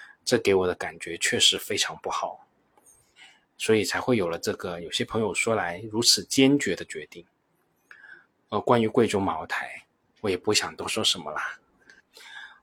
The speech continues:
我只想给大家讲一个我平常观察到的小案例。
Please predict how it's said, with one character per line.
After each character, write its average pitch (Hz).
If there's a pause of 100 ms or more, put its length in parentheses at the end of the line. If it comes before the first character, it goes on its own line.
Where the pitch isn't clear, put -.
我 104
只 123
想 120
给 104
大 110
家 117
讲 85
一 90
个 98
我 87
平 101
常 101
观 139
察 92
到 98
的 85
小 82
案 80
例。 78